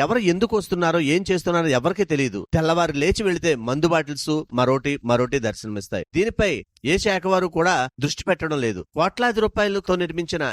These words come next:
ఈ స్టేడియం ఇంత దౌర్భాగ్య పరిస్థితిలో ఉండడం పట్ల ప్రజలు విస్మయం వ్యక్తం చేస్తున్నారు. మరి ఇప్పటికైనా ముద్ర నిద్ర వీడి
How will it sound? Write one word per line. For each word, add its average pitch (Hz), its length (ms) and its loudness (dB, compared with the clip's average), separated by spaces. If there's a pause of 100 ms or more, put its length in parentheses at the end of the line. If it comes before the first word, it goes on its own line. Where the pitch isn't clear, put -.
(140)
ఈ - 80 -2
స్టేడియం 175 400 0 (220)
ఇంత 175 260 -2 (100)
దౌర్భాగ్య 170 540 0
పరిస్థితిలో 170 480 0
ఉండడం 151 340 0
పట్ల 135 200 -2 (260)
ప్రజలు 147 300 2 (160)
విస్మయం 170 320 -2
వ్యక్తం 131 300 -6
చేస్తున్నారు. 110 480 -4 (120)
మరి 165 160 0 (280)
ఇప్పటికైనా 202 560 -2
ముద్ర 143 280 0
నిద్ర 170 180 0 (100)
వీడి 143 320 0